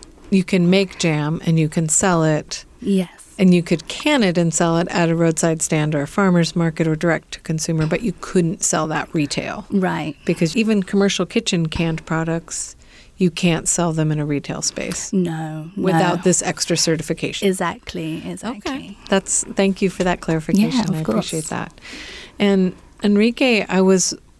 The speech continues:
Speaker 1: curious about, I hadn't thought about the processing that might be involved in a hemp crop. And so I would love to hear a little bit about that.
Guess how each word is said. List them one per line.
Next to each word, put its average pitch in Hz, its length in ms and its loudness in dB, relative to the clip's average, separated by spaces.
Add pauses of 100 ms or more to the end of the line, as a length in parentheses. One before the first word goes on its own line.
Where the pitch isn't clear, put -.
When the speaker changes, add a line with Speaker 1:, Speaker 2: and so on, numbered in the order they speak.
(320)
Speaker 1:
curious 220 400 2
about, 180 380 0
I 185 140 -2
hadn't 185 520 0
thought 185 260 4
about 175 320 0
the 175 80 -4
processing 180 680 0
that 160 100 -4
might 165 240 -2
be 165 100 0
involved 156 560 -2
in 165 400 0 (100)
a 190 120 -2
hemp 160 300 -2
crop. - 380 -6 (100)
And 170 180 0
so 175 140 0
I 170 180 0
would 180 160 -2
love 175 140 0
to 180 100 0
hear 170 140 -2
a 165 40 0
little 165 200 -2
bit 165 120 -2
about 160 280 -4
that. 160 300 -6